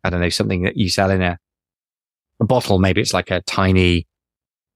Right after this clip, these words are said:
one fluid ounce or whatever it is, hundred and twenty milliliters. I don't know what one fluid ounce translates as, but, you know, a few,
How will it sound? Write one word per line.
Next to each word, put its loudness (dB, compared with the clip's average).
one 0
fluid 2
ounce 0
or 0
whatever -6
it -8
is, -6
hundred -2
and -4
twenty -4
milliliters. 0
I -4
don't -6
know -8
what -8
one 0
fluid 2
ounce -2
translates 0
as, -2
but, 0
you 2
know, 2
a -2
few, -2